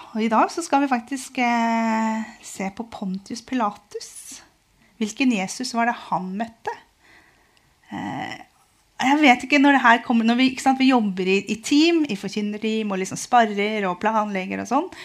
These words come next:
Så kom, liksom, kom vi fram til det her, og så, og så tenkte jeg, «Åh, Pontius Pilatus, han er spennende. Hvordan,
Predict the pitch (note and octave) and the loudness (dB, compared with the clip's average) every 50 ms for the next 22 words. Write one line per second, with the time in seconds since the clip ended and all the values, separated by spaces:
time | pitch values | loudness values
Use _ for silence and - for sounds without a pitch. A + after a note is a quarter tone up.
0 | - - - - - - - - - C#4+ C#4 - - A3+ G#3+ A3+ A3+ A3 - F3 | -18 -18 -18 -18 -18 -20 -18 -8 -6 -6 -2 2 2 4 4 4 2 0 0 -4
1 | - - - - - - - G3+ G#3 G3+ - - F3 C#3+ F3 - - G3 G3 F#3 | -6 -6 -8 -10 -12 -10 -8 -8 -8 -8 -4 -4 -4 -4 -4 -6 -8 -8 -6 0
2 | A3+ A#3+ C4+ C4 A#3+ A3 A3 - - A3 G#3 G3+ - - - _ - - - - | 2 4 4 4 4 2 0 -2 -2 -2 -2 -2 -4 -6 -12 _ -18 -18 -14 -14
3 | - - A3 - - - _ - - - - - - - - - - - _ _ | -14 -14 -12 -14 -16 -10 _ -10 -10 -8 -12 -14 -14 -16 -16 -18 -18 -20 _ _
4 | _ _ _ _ - - - G#3+ F#3+ G3 - _ - C4 C4 - D4+ C#4+ A#3 G#3+ | _ _ _ _ -12 -8 -8 -6 -6 -8 -12 _ -12 -12 -8 -6 -4 -2 -2 -2
5 | - - A4+ - - - - _ _ - - - - - - - - - C#4 - | -4 -6 -8 -8 -10 -14 -20 _ _ -20 -20 -20 -20 -18 -16 -2 4 6 6 6
6 | - A#4+ - A3 G#3+ G#3+ - - - A3 G#3+ - - - - - - - _ _ | 4 2 -2 -2 -2 -4 -4 -4 -2 -2 -2 -4 -8 -10 -10 -10 -10 -14 _ _
7 | _ _ _ _ _ _ _ _ _ _ _ _ - A3+ A#3 B3+ A#3+ A#3 - - | _ _ _ _ _ _ _ _ _ _ _ _ -2 2 2 2 2 0 -2 0
8 | - E4 F4+ G4 F#4+ | 2 4 4 4 0